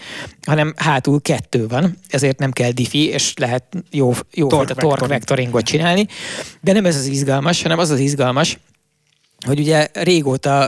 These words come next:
Speaker 1: a Teslákról is szoktuk azt mondani, meg úgy általában a villanyautókról,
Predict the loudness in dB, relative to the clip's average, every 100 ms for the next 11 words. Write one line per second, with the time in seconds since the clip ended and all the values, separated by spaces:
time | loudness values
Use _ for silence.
0 | -2 -10 -6 0 0 0 -4 -2 0 2
1 | 0 -2 -4 -2 -2 -2 -2 0 2 2
2 | 2 -2 0 0 0 -2 -2 0 0 0
3 | 0 0 0 0 0